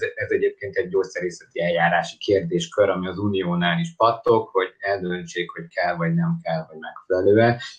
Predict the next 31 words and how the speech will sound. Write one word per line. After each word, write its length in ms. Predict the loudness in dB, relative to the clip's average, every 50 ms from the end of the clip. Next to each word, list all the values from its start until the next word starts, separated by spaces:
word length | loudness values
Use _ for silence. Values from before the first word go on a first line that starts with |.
| _ _ -8 -4
Én 160 | -2 0 0
ott 120 | 0 -2 0
nem 180 | 0 0 2
látok 400 | 2 2 2 2 0 -2 -8 -4 _
politikai 760 | 0 0 0 0 -6 -8 -4 0 2 2 2 2 2 -2 -4 _
alapon 600 | 0 2 2 2 2 0 -2 -2 0 0 0 0
benne 320 | 0 -2 -2 -2 -4 -6
semmit, 460 | -6 -4 0 0 0 0 0 -2 -4 -2
amiért 460 | 0 2 4 4 4 4 2 0 -2
késekednének. 1160 | _ 2 2 2 2 0 -4 -4 -2 -2 -2 0 0 0 0 0 0 2 2 2 2 2 0 -4 -12 -20 _ _ _ _ _
Lásd, 340 | 0 2 2 2 2 2 0
a 80 | 0 4
Johnson 420 | 4 4 2 2 -2 -4 -4 -4
elfogadása 760 | -4 -4 -4 -6 -8 -8 -6 -4 -4 -4 -4 -6 -6 -8 -12 -12
is 180 | -12 -12 -14 -16
azért 300 | -12 -10 -10 -10 -10 -10
megtörténik, 840 | -10 -10 -10 -8 -4 -4 -4 -2 -2 0 0 2 2 0 0 0
tehát, 160 | -2 -2 2
hogy 240 | 2 0 0 0 -6 _ _ _
ha 200 | -6 0 2 4
nem 220 | 4 4 6 6
nyújtják 400 | 6 6 6 6 4 2 2 4
be, 80 | 4 2
akkor 220 | 2 4 2 2
nehezen 380 | 2 2 0 0 0 -2 -4 -4
fognak 320 | -4 -6 -6 -6 -8 -8
igent 320 | -12 -16 -16 -14 -16 -16 -16
mondani 360 | -16 -14 -12 -12 -12 -10 -8
nekik. 380 | -6 -6 -6 -4 -4 -2 0
Ez 120 | 2 4 6
egy 260 | 6 4 4 2 -4